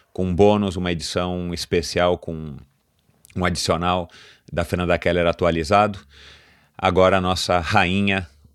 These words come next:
é, do triatlon nacional. Soltei já o episódio com o Leandro, que é o rei, e agora finalmente o episódio com a rainha do triatlon brasileiro, reeditado e atualizado, então vocês não perdem por esperar.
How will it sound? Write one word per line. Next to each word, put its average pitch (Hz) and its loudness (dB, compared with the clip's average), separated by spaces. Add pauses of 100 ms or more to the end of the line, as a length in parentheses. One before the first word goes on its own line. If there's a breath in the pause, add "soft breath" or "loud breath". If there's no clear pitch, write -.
é, 76 -10 (120)
do 95 -2
triatlon 87 0
nacional. 87 0
Soltei 87 0
já 85 0
o 85 2
episódio 82 -2
com 82 -8
o 82 -2
Leandro, 101 2
que 87 -4
é 82 2
o 92 2
rei, 110 0 (300 soft breath)
e 110 2
agora 101 4
finalmente 92 -2
o - 0
episódio 85 -2 (320 soft breath)
com 87 -4
a 82 -2
rainha 92 0
do 87 -2
triatlon 82 -2 (240)
brasileiro, 92 2 (260 soft breath)
reeditado 87 2
e 85 0
atualizado, 85 0
então 82 -8
vocês 80 -6
não 87 -6
perdem 82 0
por 80 -4
esperar. 101 0